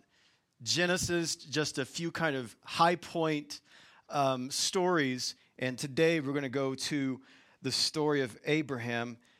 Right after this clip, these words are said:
So it starts, well, it starts a little bit before this, but we're gonna pick it up in chapter twelve and just read a few verses.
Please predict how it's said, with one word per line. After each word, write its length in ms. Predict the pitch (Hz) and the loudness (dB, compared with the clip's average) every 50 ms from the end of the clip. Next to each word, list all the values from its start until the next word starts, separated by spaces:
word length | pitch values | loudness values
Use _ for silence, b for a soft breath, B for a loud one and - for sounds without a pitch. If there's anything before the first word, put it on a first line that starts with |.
| b b | b b
So 220 | - - 143 135 | -4 -2 -2 -2
it 100 | 131 131 | 0 0
starts, 840 | 135 - - - - - 196 190 202 220 214 214 - - - - - _ _ _ - | 0 0 2 2 2 4 4 6 6 6 4 2 -2 -2 -2 -4 -6 _ _ _ -2
well, 160 | 156 151 147 | 0 0 0
it 60 | 147 | 0
starts 320 | - - - 202 190 - | -2 -4 -4 -4 -2 -2
a 40 | 196 | 0
little 180 | 190 196 180 170 | 0 0 0 0
bit 160 | 139 151 147 | -2 -4 -4
before 380 | 147 135 - - 139 131 123 120 | -4 -6 -6 -6 -6 -4 -4 -2
this, 240 | 120 139 151 - | -2 -4 -4 -4
but 240 | - - 147 139 131 - B B B B B B B B B B B B B B B B _ _ _ _ _ | -6 -4 -4 -4 -4 -6 B B B B B B B B B B B B B B B B _ _ _ _ _
we're 100 | 143 147 | -2 0
gonna 140 | 160 160 151 | 0 0 0
pick 220 | - - 220 226 | 0 0 0 0
it 80 | 233 190 | 4 2
up 140 | 180 - 147 | 2 2 2
in 80 | 139 | 0
chapter 400 | 123 - 170 156 156 - - 143 | 2 4 6 6 4 4 0 -4
twelve 500 | 131 - - - 170 170 160 156 147 123 | -4 -6 -6 0 2 2 4 4 2 2
and 100 | 120 131 | 0 -4
just 160 | 120 127 - - | -2 -2 -2 0
read 160 | 147 139 127 | 0 0 -2
a 40 | 120 | -2
few 160 | - 143 139 | -4 -6 -4
verses. 360 | 139 143 131 120 139 123 - | -2 -2 -2 -2 -4 -6 -6